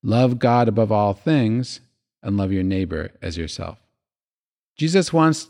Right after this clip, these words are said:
us to learn from this lesson that love and sentimentality are two different things. Sometimes it feels a little like rudeness when you decide you have to assert God's place in your life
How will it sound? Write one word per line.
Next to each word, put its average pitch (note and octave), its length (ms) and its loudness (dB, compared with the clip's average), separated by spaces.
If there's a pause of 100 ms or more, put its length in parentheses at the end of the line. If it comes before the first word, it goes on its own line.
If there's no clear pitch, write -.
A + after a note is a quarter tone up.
(160)
us C3+ 240 0
to A#2 140 -2
learn B2+ 400 2
from A2+ 180 -2
this A2+ 260 -2
lesson G2 680 -2
that G#2 180 -2
love C3 380 4
and G#2+ 160 -2
sentimentality A2+ 960 0
are F#2 120 -4
two A2+ 380 0
different G2 420 -4
things. F2 480 -8 (720)
Sometimes D#3 380 0
it B2+ 120 0
feels C#3 220 2
a B2 60 2
little B2 180 2
like G#2 260 0
rudeness G#2 560 0
when A#2+ 120 0
you A#2+ 100 4
decide A2 420 0
you G#2 100 0
have G#2+ 180 -4
to G2+ 120 -4
assert A#2 500 -4
God's A2 380 0
place F#2+ 380 -4
in G2 60 -2
your F#2 120 0
life F2+ 320 -4